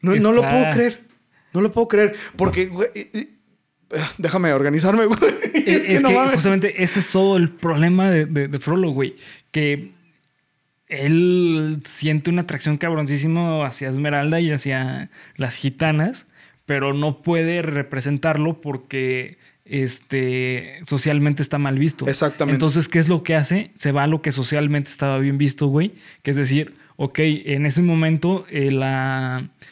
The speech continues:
Speaker 2: la xenofobia estaba a la orden del día.
Speaker 1: Ujú.
Speaker 2: Entonces, yo no puedo rep-, yo no puedo hablar de mis necesidades sexuales,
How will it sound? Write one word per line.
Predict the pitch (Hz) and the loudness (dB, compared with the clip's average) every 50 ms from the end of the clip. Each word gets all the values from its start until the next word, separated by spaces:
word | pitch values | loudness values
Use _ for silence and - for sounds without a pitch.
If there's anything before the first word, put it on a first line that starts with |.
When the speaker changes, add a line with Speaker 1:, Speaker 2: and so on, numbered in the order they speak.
| _ _ - | _ _ -12
Speaker 2:
la | - 139 139 139 | -6 -4 -2 -2
xenofobia | 127 - 143 143 135 - 147 151 151 156 175 196 | 0 0 0 0 0 0 0 2 2 2 2 2
estaba | 208 185 - 143 143 143 151 156 156 151 139 | 0 0 -2 -2 0 2 2 2 2 2 0
a | 131 | 0
la | 131 131 131 | 0 0 0
orden | 135 143 151 156 143 | 2 2 2 2 2
del | 135 131 135 | 2 2 2
día. | 151 175 156 - 156 - _ - | 2 0 0 -2 -4 -8 _ -16
Speaker 1:
Ujú. | - 139 | -14 -10
Speaker 2:
Entonces, | 127 135 131 151 143 | -4 0 2 2 4
yo | 135 151 160 | 4 4 4
no | 170 180 170 | 2 2 2
puedo | 175 185 190 | 2 2 4
rep-, | 185 185 180 185 - | 4 2 0 -2 -2
yo | 151 143 156 | 0 2 2
no | 170 170 175 | 2 2 2
puedo | 180 185 180 | 2 2 2
hablar | 175 170 170 170 175 | 4 2 2 2 2
de | 175 196 | 0 2
mis | 190 180 165 139 123 - - | 2 2 2 0 0 -2 -4
necesidades | 143 135 127 139 123 120 135 143 147 165 170 147 | -4 -4 -2 -4 -2 0 2 2 2 2 2 0
sexuales, | 156 139 - - 156 156 160 185 - - - | -2 -2 -2 0 0 2 2 0 -2 -4 -10